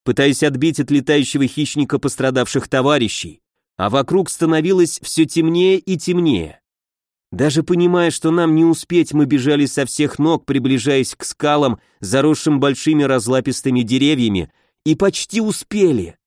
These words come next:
Совсем рядом что-то зашипело, сверкнуло, и Кая, словно споткнувшись, рухнула на землю, где и застыла, не шевелясь.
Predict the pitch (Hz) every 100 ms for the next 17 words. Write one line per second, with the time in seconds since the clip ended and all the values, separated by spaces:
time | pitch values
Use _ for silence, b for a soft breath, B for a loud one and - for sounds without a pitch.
0 | _ _ _ - - 127 - 156 156 160
1 | 156 139 - 156 151 113 147 - - 185
2 | 202 135 80 _ - - 151 165 - 180
3 | 196 165 123 151 147 - 170 156 151 -
4 | 160 139 147 - 143 - 151 160 - 151
5 | - _ _ _ 113 143 190 - 180 175
6 | 165 151 127 160 151 139 123 139 127 123
7 | 117 - 139 127 120 110 120 110 104 85
8 | - -